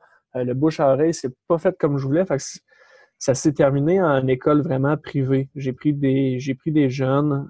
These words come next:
euh, j'ai eu, j'ai eu des inscriptions. Je, fait que les inscriptions que j'ai eues, je les ai séparées en groupe privé.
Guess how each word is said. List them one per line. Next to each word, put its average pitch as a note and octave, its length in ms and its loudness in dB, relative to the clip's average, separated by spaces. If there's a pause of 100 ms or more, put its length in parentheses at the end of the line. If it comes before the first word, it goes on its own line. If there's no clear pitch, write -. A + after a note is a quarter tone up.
euh, C3+ 500 -8 (320)
j'ai C3+ 200 -4
eu, C3+ 120 -2
j'ai C3+ 140 -2
eu C#3+ 80 6
des C#3+ 160 4
inscriptions. D3+ 480 -4
Je, D3+ 200 -8
fait B2 120 -4
que - 60 -14 (120)
les C3+ 220 -2
inscriptions E3+ 420 -2
que D3 60 -6
j'ai C3 100 -4
eues, D3 160 2
je D3+ 120 -4
les C3 100 -4
ai - 20 -2
séparées B2+ 380 -2
en C#3+ 140 -4
groupe C3+ 220 -4
privé. C3 360 -8